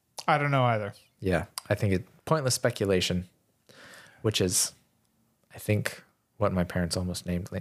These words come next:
Speaker 2: named me. I'm just kidding.
Speaker 1: I mean, that would have been, I,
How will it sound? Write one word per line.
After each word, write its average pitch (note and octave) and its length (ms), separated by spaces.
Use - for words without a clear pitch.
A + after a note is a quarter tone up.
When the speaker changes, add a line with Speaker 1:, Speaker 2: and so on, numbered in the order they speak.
Speaker 2:
named F2+ 300
me. F2+ 240
I'm - 80
just - 160
kidding. - 180
Speaker 1:
I D#3 60
mean, D3 220
that F3 160
would F3+ 120
have D#3 120
been, C#3 360
I, C#3 200